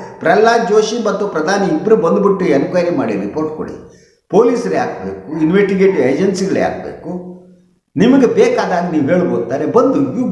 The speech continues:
give a statement. ಎಲ್ಲ ಎನ್ಕ್ವೈರಿ ನಿಲ್ಲಿಸ್ಬಿಡಿ ಈ ದೇಶದಲ್ಲಿ. ಪ್ರಹ್ಲಾದ್ ಜೋಶಿ and ಮೋದಿ will inquire and give a final report. ಹೇಳಿ, ಕೋರ್ಟಿಗೆ ಹೇಳಿ, ಹಾಕ್ಸಿ, ಒಳಗೆ ಹಾಕ್ಸಿ. What type of nonsense ಇದು? ಇಂತಹ ಅಪಾಯಕಾರಿಯಾದ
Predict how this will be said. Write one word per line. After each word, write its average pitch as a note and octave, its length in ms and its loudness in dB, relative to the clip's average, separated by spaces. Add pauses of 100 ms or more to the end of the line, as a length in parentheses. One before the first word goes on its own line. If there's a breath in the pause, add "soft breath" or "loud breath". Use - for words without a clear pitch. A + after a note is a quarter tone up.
give C4+ 180 0
a - 80 0
statement. G3 680 -4
ಎಲ್ಲ A#3 180 0
ಎನ್ಕ್ವೈರಿ A#3+ 440 0
ನಿಲ್ಲಿಸ್ಬಿಡಿ G3 440 -2
ಈ C3+ 100 -2
ದೇಶದಲ್ಲಿ. - 560 -6 (960)
ಪ್ರಹ್ಲಾದ್ G3 440 2
ಜೋಶಿ A#3 280 2
and A3 200 2
ಮೋದಿ G#3 280 2
will F#3 300 -2
inquire G3+ 540 2
and D#3+ 200 -2
give F3+ 180 -2
a - 260 2
final D3 260 0
report. - 500 -6 (1160)
ಹೇಳಿ, G#3 260 2
ಕೋರ್ಟಿಗೆ G3+ 320 2
ಹೇಳಿ, F#3+ 220 2
ಹಾಕ್ಸಿ, F3 420 -2
ಒಳಗೆ A#2 300 0
ಹಾಕ್ಸಿ. - 680 -12
What - 320 -14
type F#2+ 220 -8
of F2+ 120 -12
nonsense F2 600 -12
ಇದು? - 280 -20 (1200)
ಇಂತಹ A3 600 0
ಅಪಾಯಕಾರಿಯಾದ G#3+ 1080 2